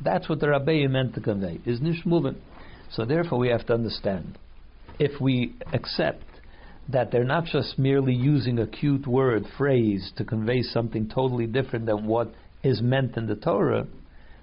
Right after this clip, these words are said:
we don't accept that. We accept that what they, what the words mean in the Torah, that's what it means in our life too. So then we have to understand.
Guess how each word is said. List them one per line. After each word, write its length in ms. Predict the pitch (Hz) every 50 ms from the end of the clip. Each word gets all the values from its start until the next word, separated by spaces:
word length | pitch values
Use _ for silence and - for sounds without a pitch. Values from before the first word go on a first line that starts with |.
| - -
we 100 | - 135
don't 220 | 143 170 185 165
accept 380 | 120 - - - 113 101 - -
that. 140 | 101 98 -
We 140 | 110 117
accept 400 | 113 110 - - - 151 151 -
that 160 | - 131 127 113
what 300 | 120 123 123 120 117 120
they, 120 | 113 120
what 280 | - 120 120 120 113 -
the 80 | 123
words 400 | 120 123 151 160 160 151 156 -
mean 240 | 160 156 151 147 147
in 160 | 180 185 147
the 80 | 139 139
Torah, 340 | 139 - 202 208 202 175 151
that's 300 | 131 208 214 170 - -
what 100 | 170 165
it 100 | 160 165
means 320 | 160 170 170 165 156 131
in 140 | 143 135 -
our 240 | - 156 147 147 147
life 340 | 139 131 123 120 120 - - -
too. 200 | 113 95 78 - - - - - - - - - - -
So 140 | - - -
then 200 | 120 127 160 180
we 100 | 170 156
have 160 | 143 131 135
to 80 | - 165
understand. 500 | 147 120 113 104 - - 87 82 69